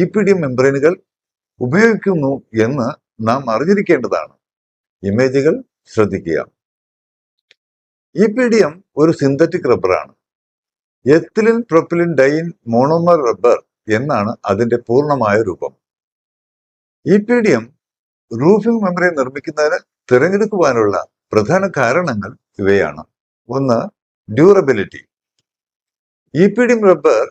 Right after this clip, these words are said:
യു വി റേസ്, ഓസോൺ, ഉയർന്ന ടെമ്പറേച്ചർ തുടങ്ങിയവയെ വളരെ ഫലപ്രദമായി ചെറുക്കുന്നു. അതുകൊണ്ട് തന്നെ ഇ പി ഡി എം റൂഫിംഗ് മെംബ്രെയിനുകൾ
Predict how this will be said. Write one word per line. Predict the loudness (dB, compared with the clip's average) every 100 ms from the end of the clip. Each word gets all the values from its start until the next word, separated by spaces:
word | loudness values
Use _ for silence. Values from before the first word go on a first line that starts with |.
| _ _ _ 0
യു | 2 2
വി | 4 2
റേസ്, | 2 0 -6 _ _ _ 2
ഓസോൺ, | 2 2 0 -2 -4 -12 _ _ _ -2
ഉയർന്ന | 4 4 2 -2 -2
ടെമ്പറേച്ചർ | -2 0 0 0 -2 -2 _ _ _ -2
തുടങ്ങിയവയെ | 0 2 2 2 0 -2 -8 _ _ -4 0
വളരെ | 2 2 2 0 _ _ -4
ഫലപ്രദമായി | -2 0 0 2 0 -2 -4
ചെറുക്കുന്നു. | -2 -2 -2 -10 -14 _ _ _ _ _ _ -6 -2
അതുകൊണ്ട് | 0 0 0 0
തന്നെ | -2 -6 -12 _ _ -6 -2
ഇ | -2
പി | 0 0
ഡി |
എം | 0 2
റൂഫിംഗ് | 2 0 -2 -2
മെംബ്രെയിനുകൾ | 0 0 0 -2